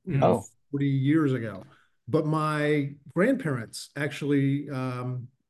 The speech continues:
Speaker 1: uh, retired. My, my, my family, my grandparents, uh, were from Chigasaki, which I'm assuming
Speaker 2: Mm.
Speaker 1: is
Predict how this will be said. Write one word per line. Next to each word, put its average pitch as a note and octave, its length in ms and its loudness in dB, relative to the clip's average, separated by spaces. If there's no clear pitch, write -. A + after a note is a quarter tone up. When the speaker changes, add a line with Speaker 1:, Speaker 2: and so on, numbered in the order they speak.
Speaker 1:
uh, B2+ 160 -10
retired. C#3 560 0
My, C#3+ 200 -6
my, C#3+ 240 -2
my C#3 180 0
family, E3+ 520 4
my C3 120 -2
grandparents, D#3 540 0
uh, C3+ 460 -2
were C3 100 0
from D3 400 0
Chigasaki, F3+ 680 -4
which B2 160 -10
I'm C#3 160 -2
assuming E3 520 6
Speaker 2:
Mm. A2+ 40 0
Speaker 1:
is G#2 80 -8